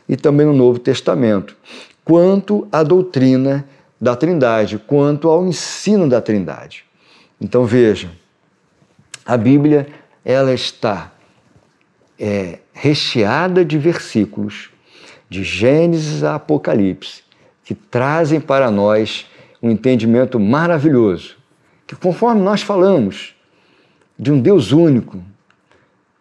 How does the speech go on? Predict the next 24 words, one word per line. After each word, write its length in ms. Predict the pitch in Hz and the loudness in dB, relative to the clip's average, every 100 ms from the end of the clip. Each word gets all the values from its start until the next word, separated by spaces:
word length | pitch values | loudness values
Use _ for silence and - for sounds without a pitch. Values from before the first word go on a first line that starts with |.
| _ | _
que 100 | - | -8
se 120 | - | -2
manifesta 540 | 139 135 117 - 127 139 | 0 2 0 0 -2 -2
em 40 | |
três 280 | 120 127 185 | -2 -2 0
pessoas: 720 | 143 - - 95 76 - - _ _ _ _ _ _ _ - | -4 -6 -10 -16 -16 -20 -20 _ _ _ _ _ _ _ -6
o 80 | |
Deus 300 | 117 156 160 | 0 0 -2
Pai, 520 | - 131 127 135 151 143 _ _ _ _ _ 120 | -2 -2 0 -2 -4 -10 _ _ _ _ _ -4
o 60 | |
Deus 260 | 113 220 202 | -2 0 -2
Filho 540 | - 139 127 123 131 - _ _ _ - | 0 2 4 0 -6 -16 _ _ _ -2
e 80 | 160 | 0
o 80 | |
Deus 540 | 147 120 151 160 - - _ - | 2 4 4 2 -2 -14 _ 0
Espírito 800 | 156 185 - - 151 139 143 | 2 2 0 -4 -4 -4 -6
Santo. 640 | 135 - 80 71 _ - - _ _ _ _ _ _ _ - | -12 -12 -16 -18 _ -20 -20 _ _ _ _ _ _ _ -14
Essa 260 | 107 - | -10 -2
aula 320 | 127 156 180 180 | 0 2 4 2
dois, 680 | 117 143 151 165 - - - _ - - | 2 4 4 2 -4 -10 -18 _ -20 -6
ela 220 | 117 117 | -2 -2
trouxe 380 | - 120 135 - | 0 0 0 0
para 260 | 139 135 123 | 0 2 2
nós 560 | 120 131 131 - - | 2 2 0 -4 -12